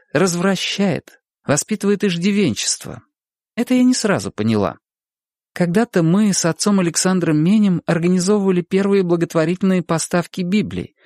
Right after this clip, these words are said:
и он говорил мне: "Нужно брать хотя бы три рубля за книгу". "Зачем?" — удивилась я.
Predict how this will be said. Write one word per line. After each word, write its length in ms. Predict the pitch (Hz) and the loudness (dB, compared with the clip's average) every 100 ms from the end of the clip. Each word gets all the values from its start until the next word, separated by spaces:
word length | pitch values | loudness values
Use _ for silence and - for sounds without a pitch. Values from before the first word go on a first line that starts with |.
| - - | -20 -14
и 100 | - | 0
он 160 | 170 233 | 2 2
говорил 400 | 220 220 156 120 | 2 0 0 -2
мне: 260 | 107 87 - _ _ _ - | 0 -2 -6 _ _ _ -2
"Нужно 540 | 113 120 127 120 156 | 0 2 0 2 2
брать 320 | 135 127 127 | 2 2 0
хотя 360 | - 135 120 131 | -4 -2 0 0
бы 160 | 156 | 0
три 320 | 160 139 120 139 | -2 0 2 2
рубля 360 | 147 120 117 | 0 0 0
за 180 | 110 113 | 0 -4
книгу". 460 | - 90 73 57 - _ _ _ _ _ | -4 -8 -6 -10 -14 _ _ _ _ _
"Зачем?" — 720 | 147 170 170 - - 165 196 - - | 0 0 0 -2 -2 0 0 -4 -4
удивилась 640 | 127 110 101 98 95 - | -2 0 2 0 -2 -2
я. 220 | 98 90 | -4 -4